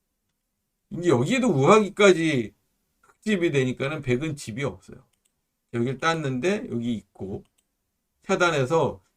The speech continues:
이제 이 흙대마를 잡으러 가야 되는데 얘는 여기 석점을 잡았잖아요.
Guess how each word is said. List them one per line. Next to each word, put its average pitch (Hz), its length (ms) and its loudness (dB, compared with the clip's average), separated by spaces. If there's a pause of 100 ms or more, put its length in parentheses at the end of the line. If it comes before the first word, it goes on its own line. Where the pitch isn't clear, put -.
(140)
이제 120 60 -2
이 160 280 2
흙대마를 190 680 4
잡으러 123 280 -2
가야 131 140 2
되는데 113 540 -6 (340)
얘는 180 340 4
여기 147 140 -2
석점을 143 420 -6
잡았잖아요. 110 800 -10